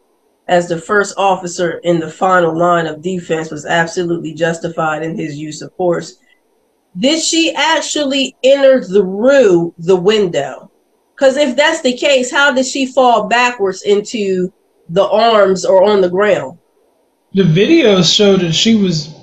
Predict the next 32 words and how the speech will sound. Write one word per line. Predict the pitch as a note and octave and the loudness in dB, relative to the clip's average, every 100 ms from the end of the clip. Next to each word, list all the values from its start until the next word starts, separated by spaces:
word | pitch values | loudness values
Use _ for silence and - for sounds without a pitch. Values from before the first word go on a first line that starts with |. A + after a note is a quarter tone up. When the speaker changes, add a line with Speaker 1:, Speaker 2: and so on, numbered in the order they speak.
| - | -16
Speaker 2:
she | - G3+ F3+ - - - | -10 -8 -8 -12 -20 -2
probably | G#3+ A#3+ A3+ G3 | 0 2 2 2
got | G3+ G#3 | 2 2
her | F3 | 0
hand | D#3 A3+ C#4 G3+ | 0 0 0 -4
through. | E3+ F3 | -4 -2
Her | F#3 | 2
whole | G#3+ A3+ F#3 | 4 4 2
body | D#3+ F3+ C4 B3+ | 2 0 0 0
wasn't | F3 E3 D#3 D3+ | 0 -2 -4 -6
through | E3 D#3+ | -6 -4
yet. | D#3 E3 - - - - | -4 -8 -8 -16 -18 -10
Speaker 1:
Exactly. | A3 G3+ - C4 C4+ C4 F3 D3+ C#3 _ _ _ _ - | -8 -8 -4 -2 0 -2 -4 -6 -10 _ _ _ _ -4
But | G3 G#3+ G3+ | 0 0 2
doesn't | C4 D4 C#4+ | 0 2 0
it | C4+ | 0
sound | - C#4 D4 D4 | 0 2 2 0
like | C#4+ C4+ | -2 0
they're | C#4+ | -2
saying | C#4+ C#4 C#4 C#4 | 0 2 4 2
that | B3+ | -2
she | B3+ C#4 B3 | -4 -4 0
entered | C4+ C4 B3+ | 2 2 2
into | C4+ C4 C#4 B3+ | 0 -2 -10 -8
the | A#3+ | -2
Speaker 2:
Yeah. | |
Speaker 1:
window? | A#3+ C#4 C4+ C#4 C#4 D4 _ - | 0 0 0 0 0 -4 _ -10
Speaker 2:
Already | G3+ G3+ G#3 | -2 0 2
on | G#3 G#3+ | 2 4
the | A3 | 4
other | G#3+ G#3+ | 4 2
side. | A#3 C4+ - | 2 0 -2